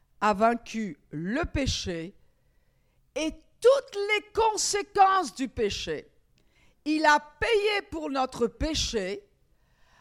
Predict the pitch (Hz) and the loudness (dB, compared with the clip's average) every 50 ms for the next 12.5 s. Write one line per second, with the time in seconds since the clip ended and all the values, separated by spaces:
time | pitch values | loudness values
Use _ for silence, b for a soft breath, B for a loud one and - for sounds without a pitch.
0 | _ _ - 240 262 254 - - - 370 392 427 453 - - 381 370 339 320 330 | _ _ 0 0 0 0 0 -4 6 6 6 6 6 2 -4 -6 -6 -4 -4 -4
1 | 311 311 311 311 269 294 285 269 - _ - 359 359 392 403 320 240 - 285 277 | -2 -2 -4 -4 -2 -2 -2 -4 -4 _ 2 2 4 4 2 0 -2 0 0 0
2 | 269 220 196 196 254 320 339 370 392 403 403 285 208 - 247 269 302 - - - | 0 0 -4 -6 -4 -4 -2 -2 -2 -2 -2 -4 -4 -2 -2 -2 -2 -4 -8 -8
3 | - 311 294 285 294 302 262 208 190 185 214 320 415 453 440 - 285 214 320 311 | -4 -2 -2 -2 -2 -4 -6 -6 -6 -4 0 2 4 4 4 0 -4 -6 -6 -6
4 | - _ _ - - 392 427 415 - - - 330 - - - 277 254 240 214 190 | -6 _ _ -6 -2 -2 -2 -2 -4 -6 -8 -8 -10 -2 0 2 4 4 2 0
5 | 143 - - _ 175 170 - - 170 156 - - - - - - _ - - - | -6 -14 -18 _ -14 -14 -10 -8 -10 -8 -8 -10 -12 -12 -12 -14 _ -20 -20 -20
6 | _ _ _ - - - - _ _ _ _ _ _ _ _ _ _ - - _ | _ _ _ -20 -20 -20 -20 _ _ _ _ _ _ _ _ _ _ -20 -20 _
7 | - - - b b b b b b b b - 302 320 - 370 381 381 381 392 | -20 -20 -20 b b b b b b b b -4 -4 -2 0 0 0 0 0 -4
8 | 370 302 285 339 359 359 294 247 247 277 302 320 294 262 262 294 349 - - b | -6 -6 -4 -2 -2 -2 -2 -4 -10 -4 2 6 6 8 8 8 6 4 -2 b
9 | b b b b b - 285 311 302 - - - - 320 311 302 302 302 311 330 | b b b b b 0 0 0 0 0 -4 -4 0 0 2 4 4 4 6 10
10 | 403 453 494 508 587 - - - - 403 403 403 - - - 359 349 349 330 320 | 10 12 12 10 8 4 -2 0 2 2 2 2 4 4 4 6 6 4 2 2
11 | 320 349 381 403 427 427 403 403 381 370 370 349 359 359 349 320 285 262 254 - | 8 12 12 12 12 8 2 0 0 0 0 2 2 2 2 2 0 0 0 0
12 | 214 226 190 160 175 170 170 143 - | -2 -6 -6 -6 -8 -8 -8 -8 -10